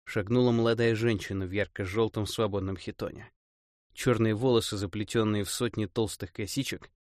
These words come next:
свисали чуть ниже плеч, сверху укрытые золотыми нитями.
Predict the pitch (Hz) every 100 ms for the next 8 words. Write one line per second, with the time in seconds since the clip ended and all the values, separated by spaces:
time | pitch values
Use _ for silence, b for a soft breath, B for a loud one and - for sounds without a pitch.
0 | _ - 120 - 147 127 - 120 120 117
1 | 110 - 113 98 - - _ _ - -
2 | 113 123 113 101 107 101 101 90 107 104
3 | 101 101 101 87 - 82